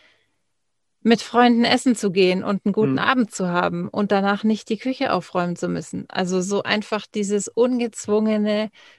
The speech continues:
Speaker 1: Beisammensein und eine gute Zeit haben und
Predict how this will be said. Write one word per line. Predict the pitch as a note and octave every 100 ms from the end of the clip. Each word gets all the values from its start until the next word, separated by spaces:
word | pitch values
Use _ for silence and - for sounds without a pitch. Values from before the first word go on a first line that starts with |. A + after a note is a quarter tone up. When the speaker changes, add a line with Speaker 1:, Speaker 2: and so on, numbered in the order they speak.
| _ F3+
Speaker 1:
Beisammensein | F#3 G3 G3+ A3+ A#3+ G#3+ G#3 G#3+ A3
und | A3+ F#3+ G3
eine | F#3+
gute | A3 B3 G#3 -
Zeit | G#3 G#3+ G#3
haben | G3 G3 G3 G3
und | - F#3+ F#3 F#3